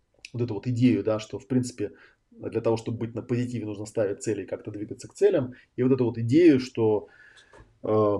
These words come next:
если вдруг что-то полезло, да, ну, то, то есть это круто, значит, с этим можно поработать, и мы работаем именно в контексте вот этого. Кстати, вот сейчас я, что-то вот тоже лезет в голову, тут мне недавно в Аске опять задавали вопрос, он такой довольно стандартный,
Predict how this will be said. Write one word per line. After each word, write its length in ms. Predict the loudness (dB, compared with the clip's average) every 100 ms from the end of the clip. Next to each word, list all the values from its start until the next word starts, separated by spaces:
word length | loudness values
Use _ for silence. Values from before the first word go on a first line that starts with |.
| 4
если 240 | 4 4
вдруг 220 | 2 2
что-то 180 | 4 2
полезло, 540 | 4 10 12 12 10 6
да, 480 | 6 6 4 0 0
ну, 180 | 0 2
то, 120 | 2
то 80 | 2
есть 100 | 0
это 80 | 0
круто, 520 | 4 8 8 8 6 0
значит, 240 | -4 0
с 40 |
этим 180 | 0 2
можно 220 | 0 0 0
поработать, 640 | 2 4 8 8 6 0
и 40 |
мы 100 | -2
работаем 360 | 0 0 -2 -8
именно 220 | -10 -12
в 80 | -8
контексте 760 | -6 -6 0 2 2 -2 -20 _ -12
вот 160 | -6 -4
этого. 340 | -6 -8 -18 _ _ _ _
Кстати, 260 | 4 6 6
вот 100 | 6
сейчас 160 | 6 8
я, 280 | 8 6 0 -6
что-то 200 | 0 0
вот 100 | 4
тоже 180 | 4 8
лезет 240 | 6 6
в 60 | 6
голову, 440 | 8 8 6 0 -8 -4
тут 160 | 0 4
мне 160 | 6
недавно 640 | 4 2 2 8 8 8 4
в 60 |
Аске 260 | 4 2 0
опять 200 | 2 2
задавали 300 | 4 6 6
вопрос, 240 | 4 0 -2
он 80 | -4
такой 160 | 0
довольно 260 | 2 0 -2
стандартный, 640 | -8 2 2 2 -2